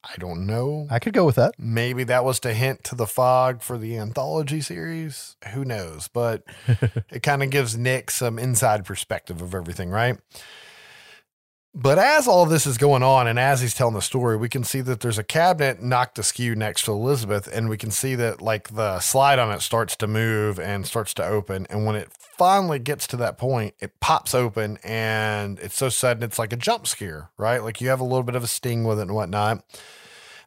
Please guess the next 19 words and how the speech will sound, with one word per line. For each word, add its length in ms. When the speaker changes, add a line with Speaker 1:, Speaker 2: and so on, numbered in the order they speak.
Speaker 1:
And 340
you're 80
starting 300
to 60
think 280
that 160
the 560
weak 240
jump 260
scares 380
are 60
becoming 320
a 80
little 320
too 180
plentiful 520
in 60
this 160
movie 400